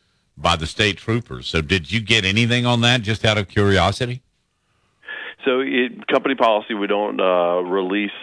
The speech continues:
Speaker 2: uh, actual num-, like, the actual numbers that we have. But I can tell you we were, uh, about over a hundred and fifty thousand, uh,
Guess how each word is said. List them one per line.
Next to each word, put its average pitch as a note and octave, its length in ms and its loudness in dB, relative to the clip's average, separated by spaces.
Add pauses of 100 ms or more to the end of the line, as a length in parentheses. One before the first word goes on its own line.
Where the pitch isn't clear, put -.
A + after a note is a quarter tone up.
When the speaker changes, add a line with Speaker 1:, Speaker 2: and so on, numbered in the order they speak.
Speaker 2:
uh, E2 440 0
actual F2+ 560 -2
num-, F2 380 -4
like, D#2+ 240 0
the E2+ 240 -2
actual E2 460 -2
numbers E2 580 -4
that E2 160 -2
we C#2+ 140 -6
have. D#2+ 500 0 (640)
But F2 100 4
I F2 60 0
can F#2 200 -2
tell F2 160 0
you F2 240 -2
we E2+ 160 -2
were, D#2+ 300 -2
uh, D#2+ 380 0
about E2+ 320 2
over F2+ 400 0
a - 260 -2
hundred F#2+ 320 -2
and E2 220 -6
fifty F#2+ 260 -4
thousand, D#2 640 -2
uh, D2+ 280 -2